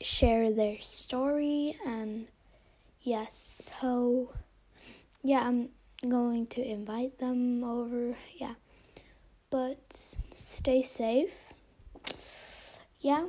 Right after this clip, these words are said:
and I hope this coronavirus is just going over. Um, so, yeah. But hope you have a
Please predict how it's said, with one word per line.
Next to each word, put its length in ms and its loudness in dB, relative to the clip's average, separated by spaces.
and 200 2
I 160 0
hope 340 -6
this 240 -4
coronavirus 1080 0
is 340 -10
just 400 -12
going 320 -8
over. 340 0
Um, 420 -6
so, 440 -8
yeah. 180 -10
But 260 0
hope 360 -4
you 100 2
have 180 -2
a 80 -6